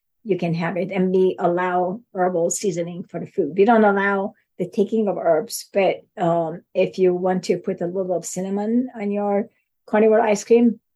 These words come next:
be my guest. That's totally fine. And, um, so we also have what's called a keto carnivore, which is basically carnivore, but it allows one to two carb grams coming from plants, typically fruits. And by fruits, don't just think of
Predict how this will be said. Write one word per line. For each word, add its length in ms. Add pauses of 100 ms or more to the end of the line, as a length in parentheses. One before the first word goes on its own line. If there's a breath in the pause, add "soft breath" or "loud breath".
(140)
be 140
my 100
guest. 380 (160)
That's 300
totally 360
fine. 320 (540)
And, 480
um, 540 (320)
so 200 (140)
we 260
also 240
have 180
what's 140
called 260
a 100
keto 380
carnivore, 600
which 220
is 240
basically 500
carnivore, 560
but 140
it 200
allows 560
one 200
to 100
two 400 (640)
carb 240
grams 300
coming 240
from 180
plants, 500 (560)
typically 360
fruits. 420
And 220
by 120
fruits, 380
don't 220
just 200
think 220
of 240